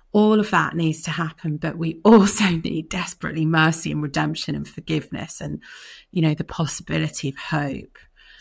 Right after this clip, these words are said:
And, um, Mary says, "In Jesus, these two come together."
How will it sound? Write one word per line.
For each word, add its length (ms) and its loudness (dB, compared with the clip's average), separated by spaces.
And, 460 -2
um, 520 -4
Mary 400 0
says, 720 -4
"In 280 0
Jesus, 720 -2
these 320 -8
two 720 -8
come 280 -4
together." 520 -8